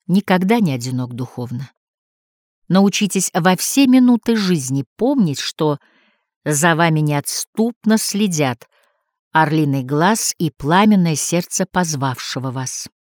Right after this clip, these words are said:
Ведь лишь наша плотная оболочка и ещё недостаточно обострённые чувства — не позволяют нам ощутить осязательно это присутствие.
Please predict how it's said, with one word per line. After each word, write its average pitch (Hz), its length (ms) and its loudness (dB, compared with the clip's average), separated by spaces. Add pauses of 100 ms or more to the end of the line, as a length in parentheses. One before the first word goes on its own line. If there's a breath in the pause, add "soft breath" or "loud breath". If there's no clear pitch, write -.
(920)
Ведь 180 260 0
лишь 202 200 2
наша 196 240 2
плотная 185 380 0
оболочка 185 580 -2 (520 loud breath)
и 180 60 2
ещё 202 280 2
недостаточно 190 1040 2
обострённые 165 720 -2
чувства — 160 520 -6 (380)
не 208 140 6
позволяют 196 760 2
нам 170 240 2
ощутить - 680 -2
осязательно 170 800 0
это 139 200 -10
присутствие. 143 760 -12